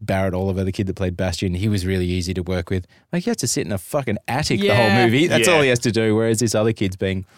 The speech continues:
Speaker 2: Yeah, that
Speaker 1: thrown into swamps and
Speaker 3: Yeah.
Speaker 1: sure, surely you're gonna crack it.
Speaker 2: Yeah, has a blanket over his head for most of it. Like,
Speaker 1: Yeah.
Speaker 2: could not ask for an easier time filming,
Speaker 1: Totally,
Speaker 2: really.
Speaker 1: totally.
Speaker 2: <laughs>
Speaker 1: But yeah, there's, there's cool behind the scenes footage of, um, of that swamp being shot and all the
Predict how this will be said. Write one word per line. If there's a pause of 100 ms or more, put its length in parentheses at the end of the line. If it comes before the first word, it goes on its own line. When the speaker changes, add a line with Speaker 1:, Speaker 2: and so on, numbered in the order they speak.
(160)
Speaker 2:
Yeah,
that
Speaker 1:
thrown
into
swamps
and
Speaker 3:
Yeah.
Speaker 1:
sure,
surely
you're
gonna
crack
it.
Speaker 2:
Yeah,
has
a
blanket
over
his
head
for
most
of
it.
Like,
Speaker 1:
Yeah.
Speaker 2:
could
not
ask
for
an
easier
time
filming,
Speaker 1:
Totally,
Speaker 2:
really.
Speaker 1:
totally.
Speaker 2:
<laughs> (340)
Speaker 1:
But
yeah,
there's,
there's
cool
behind
the
scenes
footage
of,
um, (160)
of
that (120)
swamp
being
shot
and
all
the